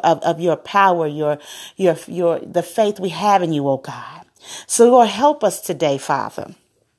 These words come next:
That, Lord God, we will not lose our testimony, God. That we will not lose our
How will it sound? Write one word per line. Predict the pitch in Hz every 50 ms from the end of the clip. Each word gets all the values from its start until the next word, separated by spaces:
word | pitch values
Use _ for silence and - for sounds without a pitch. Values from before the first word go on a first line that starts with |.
| _ _ - - - - - - - - -
That, | 208 165
Lord | 202 202 202 202 196
God, | 208 202 196 190 190
we | 220 202
will | 196 196
not | 196 196 180 175 170
lose | 170 196 214 214 202 -
our | 185 151 139
testimony, | - - - 233 233 226 - - 190 165 170 156 139 135 135 127
God. | - 139 131 - - - - - - - - - - -
That | 190 180 190
we | 233
will | 226 214 208 202
not | 202 185 165 -
lose | 170 170 180 214 226 226 220 214 -
our | - 190 190 -